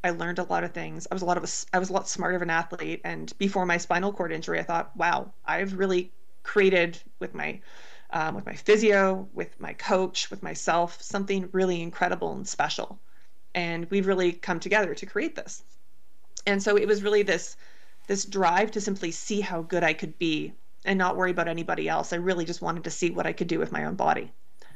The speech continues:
And that was kind of very transcendent. And the third Olympics was, I was in amazing shape, and then things <laughs> just didn't go my way. I warmed up outside the stadium with some really beautiful throws that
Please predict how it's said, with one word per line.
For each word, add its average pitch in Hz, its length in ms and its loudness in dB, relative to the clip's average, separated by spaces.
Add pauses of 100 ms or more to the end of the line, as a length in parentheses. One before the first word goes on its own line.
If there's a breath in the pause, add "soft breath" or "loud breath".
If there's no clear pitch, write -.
(120)
And 190 320 4
that 180 160 4
was 196 160 0
kind 196 200 0
of 180 60 -2
very 170 220 0
transcendent. 160 720 -6 (680 soft breath)
And 180 440 -2 (340)
the 196 140 0
third 254 320 0
Olympics - 720 -4
was, 180 680 0 (1120)
I 190 120 4
was 196 200 4 (100)
in 202 80 2
amazing 202 380 2
shape, 170 360 -4 (200)
and 180 180 2
then 170 200 0
things 247 240 0
<laughs> - 60 2
just - 180 2
didn't 240 200 0
go 202 100 2
my 160 140 0
way. 165 200 -2
I 262 180 2
warmed 226 300 0
up 196 180 4
outside 185 300 0
the 190 60 -4
stadium 175 380 0
with 190 140 -6
some 214 200 -2
really 202 260 2
beautiful 175 380 -4
throws 175 460 0
that 175 280 0